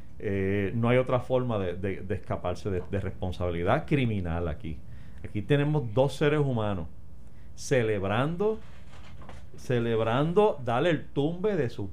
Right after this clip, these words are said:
vidas, celebrando y felicitándose. Y yo creo que hay dos cosas aquí que quedan bien claras al final de esta investigación, que todavía no ha terminado, todavía faltan dos o tres personas quizás.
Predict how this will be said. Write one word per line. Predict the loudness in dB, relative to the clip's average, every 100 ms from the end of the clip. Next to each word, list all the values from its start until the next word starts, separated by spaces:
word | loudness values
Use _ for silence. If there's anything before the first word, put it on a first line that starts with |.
| -6
vidas, | -2 0 2 0 -4 -8 -8 -10 -8 -8 -8 -8 -8 -8
celebrando | -2 0 2 2 2 0 2
y |
felicitándose. | 2 2 0 -2 0 0 2 -2 -2 -4 -6 -10 -4
Y | 2
yo | 4
creo | 4
que | 4
hay | 4
dos | 2
cosas | 2 0 0 -2
aquí | -2 -2
que | -4
quedan | -4 -2 -2 -4 -6
bien | -4 -2 -2 -2
claras | -2 -2 -2 -4
al | -6
final | -4 -2 0 4
de | 4
esta | 4 0
investigación, | 0 0 0 2 0
que | 0
todavía | 0 2 2
no |
ha | 2
terminado, | 0 2 4 4
todavía | 2 0
faltan | 0 -2 0 -4 0
dos | 2
o | 2
tres | 0 -2
personas | -4 -4 -4 -4
quizás. | -4 -8